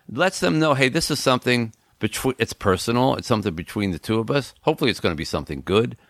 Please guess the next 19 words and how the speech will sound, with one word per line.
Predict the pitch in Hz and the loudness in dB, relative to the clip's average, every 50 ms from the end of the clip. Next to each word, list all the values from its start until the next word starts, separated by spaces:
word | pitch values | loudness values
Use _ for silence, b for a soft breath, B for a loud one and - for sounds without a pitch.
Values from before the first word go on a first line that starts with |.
| b b b b b | b b b b b
Maybe | 90 101 117 123 135 | 0 0 2 2 0
it's | 127 | 0
gonna | - - 110 101 | 0 0 0 0
be | 98 | -2
something | 95 - 113 101 - 98 87 | 0 0 0 0 0 -2 -4
crit-, | - - 110 107 - - _ | -2 0 -2 -2 -2 -4 _
criticizing, | - 120 113 107 - - 104 101 104 101 117 | 0 2 2 2 2 2 2 2 2 2 0
but | 104 101 | 0 0
if | 92 - | -2 -2
it | 95 92 | 0 0
is | 123 135 120 | 0 0 2
gonna | - 117 104 | 0 0 0
be | 95 92 | 0 -2
criticizing, | - - 95 90 87 - 82 78 80 82 - 92 98 b b b b | -2 -2 -2 -2 0 0 0 0 0 -2 -4 -6 -8 b b b b
this | - 127 - - - | -2 -2 -2 -2 -4
kinda | - 127 120 107 95 | -2 -2 0 0 0
softens | - - 123 117 135 131 - - 78 82 80 | -2 0 0 0 0 0 -2 -6 -8 -4 -4
it. | 82 - - - | -6 -6 -4 -4
Like, | 87 82 78 - | -4 -4 -4 -8